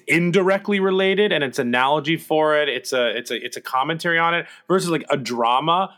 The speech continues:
which is, like, kind of dealing directly with whatever that issue is. This one, especially the Jordan Peele movies, are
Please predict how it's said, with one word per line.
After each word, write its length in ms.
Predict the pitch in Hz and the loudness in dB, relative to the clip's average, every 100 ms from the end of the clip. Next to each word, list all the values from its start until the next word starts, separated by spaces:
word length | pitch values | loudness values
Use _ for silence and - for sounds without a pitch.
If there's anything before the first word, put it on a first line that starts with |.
| - | -4
which 200 | 151 151 | -2 -2
is, 120 | 151 | -2
like, 260 | 143 123 - _ _ _ _ - | 0 -2 -6 _ _ _ _ -6
kind 280 | - 165 | -2 2
of 160 | 160 117 | 0 0
dealing 340 | 143 143 127 | 0 2 0
directly 640 | 101 120 98 120 131 143 135 | -2 -4 0 -2 -2 -2 -2
with 180 | 120 | -2
whatever 320 | 113 117 117 113 | -2 0 0 0
that 160 | 104 | -2
issue 320 | 113 139 180 202 | -4 -6 0 0
is. 460 | 220 214 - - _ | 0 -2 -12 -20 _
This 280 | 131 170 180 | -2 -2 0
one, 140 | 175 | 0
especially 460 | 151 - 180 170 165 | 0 0 0 0 -2
the 40 | 147 | 0
Jordan 280 | 147 143 135 | 0 -2 -2
Peele 240 | 240 233 | 0 2
movies, 360 | 160 139 135 127 - _ _ | 2 0 -2 -4 -18 _ _
are 320 | 156 147 131 | 2 2 0